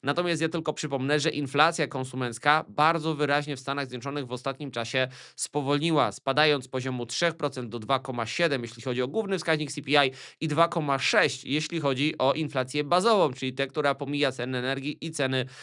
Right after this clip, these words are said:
żywności. I teraz równolegle sytuacja, w której rynek pracy dalej wykazuje oznaki spowolnienia i poważną sytuację, i spadająca inflacja konsumencka, która nie jest, e, jakąś taką barierą dla rezerwy federalnej, to jest sytuacja optymalna.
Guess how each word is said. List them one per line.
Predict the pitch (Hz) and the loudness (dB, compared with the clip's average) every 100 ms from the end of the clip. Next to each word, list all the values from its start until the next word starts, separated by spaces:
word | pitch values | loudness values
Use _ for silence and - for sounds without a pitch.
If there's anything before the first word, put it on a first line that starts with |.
| - - | -20 -4
żywności. | 131 131 143 165 135 117 | 0 2 4 2 2 -2
I | 120 | 2
teraz | 165 165 165 - - - - | 2 2 -2 -16 -20 -16 -2
równolegle | 139 160 160 175 196 180 135 | 2 2 4 4 4 4 0
sytuacja, | 113 135 147 156 190 185 156 | -2 -4 2 4 4 0 -4
w | |
której | - 156 143 135 | 0 2 4 2
rynek | 120 151 170 - | -2 -2 -2 -4
pracy | - 151 147 | 0 0 -2
dalej | 123 135 147 143 123 | -2 2 4 2 0
wykazuje | 127 131 127 123 139 131 127 127 - | -2 -4 -4 -2 0 2 4 2 0
oznaki | 131 135 135 131 131 | -4 -2 -4 -4 -8
spowolnienia | - - 131 131 131 120 107 110 131 | -4 -2 0 2 0 0 0 2 2
i | 143 143 | 2 -6
poważną | - 147 135 151 131 120 120 | -4 -2 2 4 4 -2 -6
sytuację, | 123 117 120 110 104 120 135 156 - - - - | -8 -6 -2 -2 -2 0 0 0 -6 -20 -18 -8
i | 147 139 135 135 117 - | -6 -4 -2 -2 -4 -8
spadająca | - - - 147 175 196 175 | -6 -2 2 2 2 0 -2
inflacja | 151 131 147 160 160 143 | -2 -4 4 4 4 -4
konsumencka, | 131 120 127 120 117 | -6 -6 -6 -6 -10
która | - 143 143 | -4 0 0
nie | 147 151 170 | 2 0 2
jest, | 156 135 - - | 2 0 -4 -4
e, | 131 127 123 | -2 0 0
jakąś | 131 131 135 127 | 0 -2 -4 -4
taką | 131 143 135 | -4 -2 0
barierą | 127 143 139 147 139 123 | 4 2 4 4 4 2
dla | 123 127 | 0 0
rezerwy | 120 127 | 0 -2
federalnej, | 127 123 117 117 151 175 | -2 0 0 2 0 0
to | 202 | -2
jest | 208 - - | -4 -4 -6
sytuacja | 160 139 143 143 143 131 | -4 2 2 2 -2 -4
optymalna. | 139 135 - 131 123 98 76 | -6 -6 -6 0 0 0 -4